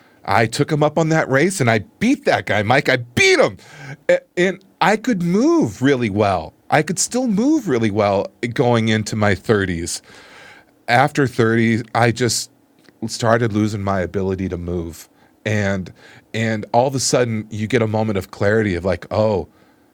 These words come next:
this is, this is really bad for me."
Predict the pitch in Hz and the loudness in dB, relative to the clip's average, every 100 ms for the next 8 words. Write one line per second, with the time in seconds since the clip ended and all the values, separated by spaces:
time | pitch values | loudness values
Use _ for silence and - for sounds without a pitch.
0 | _ - 113 98 - - 98 80 - 110 | _ -4 -2 -2 -6 -8 -6 -6 -6 -6
1 | 92 - 98 101 92 87 82 90 85 - | -4 -2 -2 0 -2 -4 -2 -2 -2 -6
2 | 85 85 | -10 -10